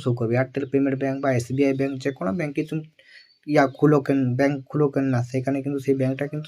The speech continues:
তোমার শো করবে এবং এই, এই স্ট্যাটাসগুলো তোমাদের সামনে কিন্তু উঠে আসবে, তবেই কিন্তু তোমরা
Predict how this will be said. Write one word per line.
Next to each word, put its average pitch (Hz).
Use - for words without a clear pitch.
তোমার 151
শো 131
করবে 156
এবং 190
এই, 180
এই 208
স্ট্যাটাসগুলো 180
তোমাদের 165
সামনে 170
কিন্তু 170
উঠে 135
আসবে, 107
তবেই 165
কিন্তু 185
তোমরা 151